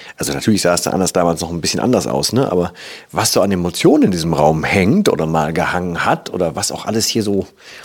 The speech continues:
naja, drin passiert ist und eben auch nicht passiert ist, ne? Also was dazugehört, welches Gefühl vor allem dazugehört, also wie kacke sich Dinge angefühlt haben, die man auch gerne irgendwann mal verdrängt oder vergisst, ähm, so dieses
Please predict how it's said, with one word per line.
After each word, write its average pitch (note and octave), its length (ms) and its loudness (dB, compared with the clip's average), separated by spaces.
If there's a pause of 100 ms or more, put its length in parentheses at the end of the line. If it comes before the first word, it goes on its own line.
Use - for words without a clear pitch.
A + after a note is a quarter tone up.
(160)
naja, G2 220 2
drin A#2+ 220 2
passiert D3 340 4
ist C3+ 120 6
und B2+ 100 4
eben B2 180 4
auch G#2 120 0
nicht E3 300 4
passiert F#2+ 380 2
ist, - 160 2
ne? C#4 200 4
Also G#2 260 2 (540)
was B2+ 280 0
dazugehört, B2+ 920 6
welches - 320 2
Gefühl F3 640 6 (100)
vor - 160 -2
allem F#2 180 2
dazugehört, A#2+ 580 4 (280)
also G#2+ 240 0
wie G#2+ 80 4
kacke F#3 500 2
sich G2+ 200 0
Dinge G#2 240 4
angefühlt D3+ 500 2
haben, E3+ 320 2 (420)
die B2 100 2
man D3+ 200 2
auch - 180 -4
gerne D3+ 300 4
irgendwann B2+ 360 4
mal G2 140 4
verdrängt A2 500 2
oder F2 140 2
vergisst, - 520 0 (520)
ähm, F#2+ 640 4
so G2+ 300 4
dieses F#2 600 0